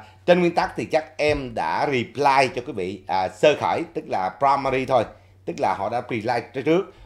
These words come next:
Còn các cái thông tin chi tiết xin quý vị kiên nhẫn trong một tuần lễ này. Bởi vì, à, các em đang làm việc với lại hệ thống ngân hàng. Làm sao có thể giúp cho quý vị có thể, à, gửi tiền một cách dễ dàng và có thể, à, có thêm những chi tiết về, à,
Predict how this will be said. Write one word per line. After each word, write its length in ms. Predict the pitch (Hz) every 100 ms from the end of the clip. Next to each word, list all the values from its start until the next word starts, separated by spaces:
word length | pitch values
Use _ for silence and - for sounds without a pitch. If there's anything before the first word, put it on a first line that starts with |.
| -
Còn 320 | - 113 113 -
các 160 | 160 196
cái 80 | 190
thông 260 | 180 180 185
tin 160 | 160 156
chi 100 | 156
tiết 260 | 180 190
xin 240 | - 160 151
quý 60 |
vị 100 | 127
kiên 260 | 104 147 131
nhẫn 240 | 90 120
trong 240 | - 127 117
một 60 | 85
tuần 120 | 87
lễ 120 | 107
này. 200 | 127 95 - - _
Bởi 160 | 104 139
vì, 280 | 131 110 107 -
à, 260 | 104 98 90 - _ _ -
các 160 | 156
em 280 | 139 131 123
đang 120 | 120
làm 140 | 107 98
việc 280 | 98 - -
với 140 | 117 147
lại 200 | 92 92
hệ 100 | 101
thống 180 | 131 160
ngân 140 | 127
hàng. 220 | 110 104 - - _ -
Làm 240 | 110 107
sao 280 | - 127 123
có 140 | 135 143
thể 140 | 92
giúp 220 | 127 180 -
cho 140 | 147 117
quý 120 | 147
vị 160 | 107 92
có 140 | 135
thể, 240 | 87 104
à, 160 | 139 110 - - - - -
gửi 120 | 175 175
tiền 120 | 160 123
một 60 | 156
cách 120 | 156
dễ 140 | 110
dàng 420 | 139 127 104 101 80
và 400 | 98 101 98 95
có 140 | 95 110
thể, 300 | 104 107 143
à, 180 | 117 - - _ _ _ _ - - -
có 120 | 156
thêm 180 | 160 110
những 160 | 123
chi 160 | 160 135
tiết 360 | 135 175 185 87
về, 260 | 101 101
à, 200 | 98 95